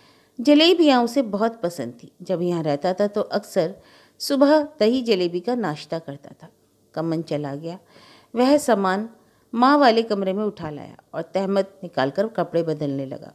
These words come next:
उसके पीछे पीछे माँ भी चली आई। "मंदिर का क्या हो गया?"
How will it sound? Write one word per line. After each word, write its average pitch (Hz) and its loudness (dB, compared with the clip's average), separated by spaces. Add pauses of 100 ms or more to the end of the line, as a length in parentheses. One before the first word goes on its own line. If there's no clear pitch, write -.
(100)
उसके - -8
पीछे 151 -10
पीछे 180 -16
माँ 139 -6
भी 156 -10
चली 131 -12
आई। 101 -20 (1120)
"मंदिर 247 4
का 349 4
क्या 330 4
हो 262 4
गया?" 156 -8